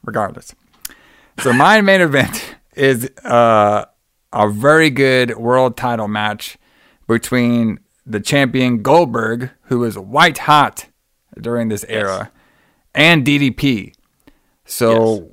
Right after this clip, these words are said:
Speaker 2: Yes.
Speaker 1: how they build up the match was D D P was the people's champ versus the world
Speaker 2: Mm-hmm.
Speaker 1: champ Goldberg.
Speaker 2: Mm-hmm.
Speaker 1: So D D P comes out,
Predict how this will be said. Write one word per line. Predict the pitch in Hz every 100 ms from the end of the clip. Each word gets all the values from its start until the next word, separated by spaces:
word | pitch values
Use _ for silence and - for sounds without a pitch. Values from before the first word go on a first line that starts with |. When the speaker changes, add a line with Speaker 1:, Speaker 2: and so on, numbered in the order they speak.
| -
Speaker 2:
Yes. | 123
Speaker 1:
how | 139
they | 151 151
build | 117 139 170
up | 165 -
the |
match | 113 117 120 -
was | 117 107
D | 107
D | 151 151
P | 151
was | 143 127
the | 110
people's | 160 175 190 180
champ | 190 190 185 - _ _
versus | - 143 143 127
the | 117
world | 123 147 135
Speaker 2:
Mm-hmm. | 107
Speaker 1:
champ | 143 113 101
Goldberg. | 123 117 95 90 - _ _ _ _ _ _ _ -
Speaker 2:
Mm-hmm. | 98 98
Speaker 1:
So | 98 120 117 110 110 - _ - 131
D | 151
D | 196
P | - 185
comes | - 156 113
out, | 107 107 107